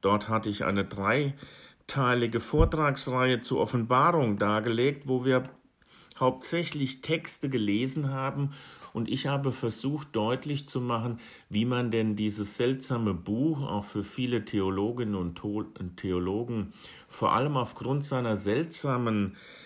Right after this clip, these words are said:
in der griechischen Altsprache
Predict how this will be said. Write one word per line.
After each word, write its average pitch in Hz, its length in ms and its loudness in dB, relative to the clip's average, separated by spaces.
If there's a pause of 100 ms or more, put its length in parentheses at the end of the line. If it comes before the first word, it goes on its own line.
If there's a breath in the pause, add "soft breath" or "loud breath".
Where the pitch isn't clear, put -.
(280 loud breath)
in 101 220 0
der 98 120 4
griechischen 101 960 -2
Altsprache 98 1800 -2